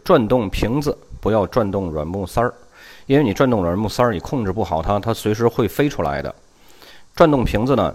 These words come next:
你手握住软木塞儿，它不会突然间就弹出来。一边转动一边往外拔，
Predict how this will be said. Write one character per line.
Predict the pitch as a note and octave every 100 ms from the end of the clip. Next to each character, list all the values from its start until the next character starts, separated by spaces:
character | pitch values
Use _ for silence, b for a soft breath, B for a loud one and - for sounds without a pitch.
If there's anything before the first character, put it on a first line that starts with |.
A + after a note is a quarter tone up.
| -
你 | A2+
手 | - -
握 | F2 G2+ D3
住 | A2+ G#2+
软 | E2+
木 | E2+ F#2+
塞 | -
儿， | G2+ - B B -
它 | - A#2+
不 | A2+ - C3
会 | B2+ G#2 F2+ -
突 | - C3
然 | A2+
间 | B2+ B2+
就 | A#2+
弹 | - A#2 A2+
出 | A#2+
来。 | B1 A1+ - - - b b b b b b -
一 | D3+
边 | D3+
转 | D3+ C#3 A#2+
动 | B2+ B2
一 | A#2+ A2+
边 | A2
往 | G#2 F2+
外 | F2
拔， | E2 E2+